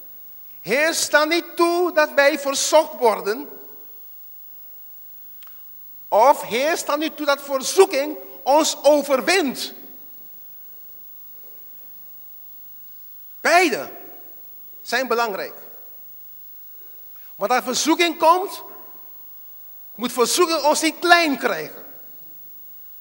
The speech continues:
We moeten doorgaan. Leid ons niet in verzoeking. Deze drie gebeden heeft de Heere ons geleerd om te bidden. Hij vond het zo belangrijk voor ons.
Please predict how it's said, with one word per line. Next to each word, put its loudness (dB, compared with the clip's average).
We -20
moeten -10
doorgaan. 2
Leid 0
ons -2
niet -2
in -6
verzoeking. -10
Deze -6
drie 0
gebeden -2
heeft -2
de -2
Heere 2
ons 0
geleerd 2
om 0
te -2
bidden. -2
Hij -2
vond -4
het -4
zo 6
belangrijk 4
voor 0
ons. -4